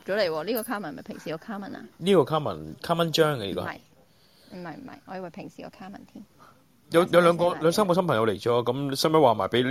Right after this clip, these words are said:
Speaker 2: 兩三個新朋友聽呢？
Speaker 1: 哦，新，新入嚟嘅朋友仔，我哋嚟緊會 play 個影片啊，因為就係講緊嗰個
Speaker 2: 喂，阿 Carmen 入到嚟，
Speaker 1: 哇，
Speaker 2: 阿 Carl，
Speaker 1: 阿 Carl 係嚟咗喎。
Speaker 2: 你，你咪話 Carl 啊？
Speaker 1: Carl，
Speaker 2: 喂，咁我
Speaker 1: 阿 Carl 喺個 group。
Speaker 2: 邀請佢上嚟先。<laughs> 啱啱到，一到睇片時間，佢即刻上嚟咧，幾快？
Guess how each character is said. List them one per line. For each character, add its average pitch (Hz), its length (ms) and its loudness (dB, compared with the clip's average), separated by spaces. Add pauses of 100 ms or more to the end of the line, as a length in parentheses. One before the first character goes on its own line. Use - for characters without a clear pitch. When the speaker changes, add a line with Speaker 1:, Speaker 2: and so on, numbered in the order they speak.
Speaker 2:
兩 117 220 2
三 135 180 2
個 113 200 2
新 139 160 0
朋 101 100 -4
友 85 120 -4
聽 120 200 -2
呢？ 143 80 -6 (920)
Speaker 1:
哦， 233 240 -4 (220)
新， 277 240 -8
新 330 180 -12
入 277 80 -10
嚟 208 40 -6
嘅 190 180 -8
朋 202 100 -12
友 175 120 -12
仔， 185 120 -10
我 196 140 -10
哋 190 100 -10
嚟 160 140 -12
緊 175 220 -12
會 202 120 -8
play 208 280 -14
個 196 100 -10
影 156 240 -12
片 165 300 -14
啊， 151 80 -12 (160)
因 262 120 -8
為 240 120 -6
就 196 100 -8
係 170 80 -8
講 165 220 -12
緊 190 120 -14
嗰 185 120 -14
個 175 160 -14
Speaker 2:
喂， 185 120 6
阿 180 120 8
Carmen 208 280 8
入 120 100 6
到 160 120 8
嚟， 131 120 8
Speaker 1:
哇， 120 60 10
Speaker 2:
阿 131 60 8
Carl， 165 320 10
Speaker 1:
阿 - 60 2
Carl - 20 2
係 - 80 -4
嚟 175 140 -4
咗 175 100 -6
喎。 160 100 6
Speaker 2:
你， 165 60 8
你 160 60 12
咪 143 100 10
話 131 120 12
Carl 143 200 10
啊？ 110 140 6
Speaker 1:
Carl， - 60 2
Speaker 2:
喂， 117 60 8
咁 143 60 8
我 139 140 8
Speaker 1:
阿 117 60 8
Carl 117 40 4
喺 113 40 0
個 101 60 -4
group。 101 40 0
Speaker 2:
邀 147 100 6
請 135 120 6
佢 120 100 4
上 110 140 2
嚟 101 40 -2
先。 110 160 -2 (800)
<laughs> 240 180 -6 (380)
啱 165 120 6
啱 175 200 8
到， 151 160 10
一 135 40 2 (280)
到 135 120 8
睇 139 200 8
片 139 140 0
時 113 140 0
間， 110 120 2
佢 113 80 0
即 120 100 0
刻 127 120 2
上 101 180 0
嚟 80 140 -8
咧， 104 180 -8
幾 107 100 -2
快？ 113 240 -4